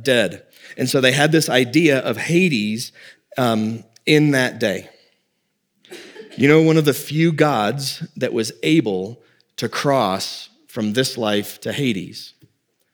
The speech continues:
was Pan. And so the place where they are standing in Caesarea Philippi was called in their day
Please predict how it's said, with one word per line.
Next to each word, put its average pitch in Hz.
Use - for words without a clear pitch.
was 104
Pan. 90
And -
so 120
the 117
place 202
where 156
they 151
are 143
standing 113
in 123
Caesarea 165
Philippi 107
was 131
called 165
in 147
their 135
day 101